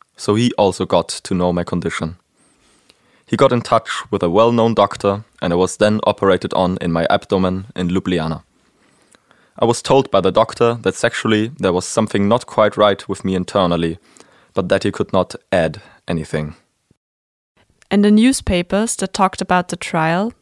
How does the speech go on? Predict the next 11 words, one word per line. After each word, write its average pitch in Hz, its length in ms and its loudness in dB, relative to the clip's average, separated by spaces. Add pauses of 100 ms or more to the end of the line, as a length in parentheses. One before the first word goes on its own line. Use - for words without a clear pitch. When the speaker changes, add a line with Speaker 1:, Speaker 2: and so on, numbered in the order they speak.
Speaker 2:
the 202 80 0
reporters 240 540 0
speculated 180 960 -2
whether 185 300 0
Hans 180 280 -2
M 202 240 2
might 190 200 2
have 190 120 -2
undergone 190 480 2
gender-affirming 190 760 0
surgery 165 720 -2